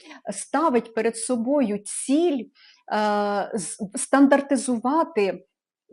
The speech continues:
всі можливі процеси, зброю і так далі в нато з метою їх сумісності, взаємозамінності та уніфікації.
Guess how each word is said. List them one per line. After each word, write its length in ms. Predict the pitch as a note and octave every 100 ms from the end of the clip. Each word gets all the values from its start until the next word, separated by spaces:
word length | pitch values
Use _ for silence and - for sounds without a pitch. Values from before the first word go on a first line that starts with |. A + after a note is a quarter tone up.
| -
всі 540 | - - D4 D#4+ E4+
можливі 800 | C#4+ C#4+ A3+ A#3 C4+ C#4 A3 F#3+
процеси, 1120 | - A3+ A#3 - A#3+ B3 B3 - F#3+ E3+ - -
зброю 680 | F#3 F#3+ F3+ B3+ C4+ A#3+ G3
і 80 | A3
так 300 | A3 A3 F#3+
далі 420 | F#3 A3 G3+ F3 E3+
в 40 | G3+
нато 640 | G3 C#4 F4+ - F#3+ D3 - _ -
з 160 | F#3
метою 600 | A#3 C#4 C#4 D#4 C#4+ G3
їх 420 | F#3 E3+ B3+ A3+ - _
сумісності, 1200 | - - C4+ B3+ G#3+ D4 G4+ C#4 G#3+ - - E3+ -
взаємозамінності 1600 | F3+ D#3 A#3+ C4+ C4 A#3 F3 G#3 F#3+ G#3+ E4+ D4+ G#3 - - F3 - _ _
та 300 | A3+ C4 D4+ A#3+
уніфікації. 1040 | C4 C4 B3+ A#3 - A3+ G#3+ G#3 F3+ E3